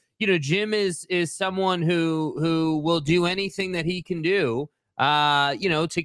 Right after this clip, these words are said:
to get an advantage. And I think that Jim is, is really in a position here where, you know, yeah, does it matter if he knew or didn't know? Like, on some level, I guess, but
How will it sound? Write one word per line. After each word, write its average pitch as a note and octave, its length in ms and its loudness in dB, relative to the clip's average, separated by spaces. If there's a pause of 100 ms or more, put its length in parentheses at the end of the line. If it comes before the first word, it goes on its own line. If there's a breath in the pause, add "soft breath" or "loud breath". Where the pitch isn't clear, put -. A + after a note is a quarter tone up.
to F3 120 0
get D#3+ 200 -2
an F#3 60 -6
advantage. F3 500 -4
And C#3 100 -2
I C#3+ 80 -2
think G3 220 -6
that F3 180 -4
Jim F3+ 320 -4
is, E3+ 380 -4
is D3+ 300 -4
really F3+ 520 2 (320)
in E3+ 140 0
a F3+ 40 0
position E3 560 -4
here D#3 360 0
where, D3 720 0 (640)
you G3 140 -2
know, D#3 160 2 (140)
yeah, G#3+ 320 0
does G3 240 -2
it F#3 100 -4
matter G3+ 460 0
if E3+ 200 -2
he G3 140 0
knew F3+ 220 2
or F#3 180 2
didn't E3 320 -2
know? E3 240 2
Like, E3 260 2
on E3+ 160 6
some F#3+ 340 0
level, G3 360 2
I E3 140 4
guess, D#3 480 0
but D#3+ 260 2